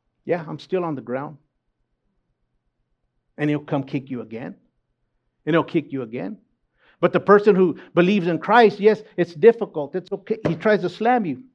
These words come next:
You can't keep me down. I know where I'm going. That's the joy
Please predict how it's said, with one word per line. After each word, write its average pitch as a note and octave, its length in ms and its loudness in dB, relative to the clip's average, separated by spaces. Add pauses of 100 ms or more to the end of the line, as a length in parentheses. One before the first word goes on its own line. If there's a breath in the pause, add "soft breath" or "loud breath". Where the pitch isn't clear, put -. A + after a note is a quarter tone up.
(220)
You F3+ 80 -12
can't A3 240 -2
keep B3 140 -4
me A#3+ 100 -2
down. C4+ 400 0 (880 soft breath)
I F#3 100 6
know A3+ 240 8
where B3+ 140 8
I'm G3 140 6
going. B3 240 10
That's C#4+ 200 8
the C4 120 0
joy A#3+ 640 8